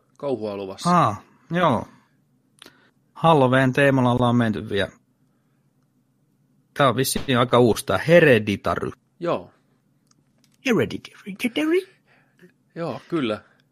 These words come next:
Speaker 1: Kovasti kehuttu kauhupläjäys,
Speaker 2: On, joo.
Speaker 1: moderni.
Speaker 2: Joo, tää oli rohkeasti vähän erilainen. Öö,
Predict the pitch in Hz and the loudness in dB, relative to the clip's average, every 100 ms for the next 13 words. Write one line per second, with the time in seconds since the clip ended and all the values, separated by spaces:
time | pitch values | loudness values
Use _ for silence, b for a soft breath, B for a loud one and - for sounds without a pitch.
0 | _ _ _ _ 180 170 - 117 - 135 | _ _ _ _ -4 -4 -4 -10 -8 -4
1 | 117 101 - - 90 _ _ _ _ _ | -4 -6 -12 -20 -20 _ _ _ _ _
2 | _ _ _ _ _ _ _ _ _ _ | _ _ _ _ _ _ _ _ _ _
3 | _ _ _ 117 110 101 - 101 101 90 | _ _ _ -10 -10 -12 -16 -14 -12 -4
4 | 190 202 170 143 135 123 - - _ _ | -2 0 2 2 2 -2 -14 -20 _ _
5 | _ _ _ _ _ _ _ _ _ _ | _ _ _ _ _ _ _ _ _ _
6 | _ _ _ _ - - 214 269 147 98 | _ _ _ _ -20 -6 -2 2 2 2
7 | - B B B B - 175 143 160 156 | -6 B B B B -8 -4 -4 -6 -10
8 | 165 180 - 139 131 113 - _ 139 135 | 0 0 0 -6 -6 -8 -10 _ -8 -4
9 | 143 135 107 95 85 - - _ _ _ | 0 2 0 -2 -8 -12 -14 _ _ _
10 | _ _ _ _ _ _ _ _ _ _ | _ _ _ _ _ _ _ _ _ _
11 | _ _ _ _ - 131 131 131 | _ _ _ _ -4 0 2 0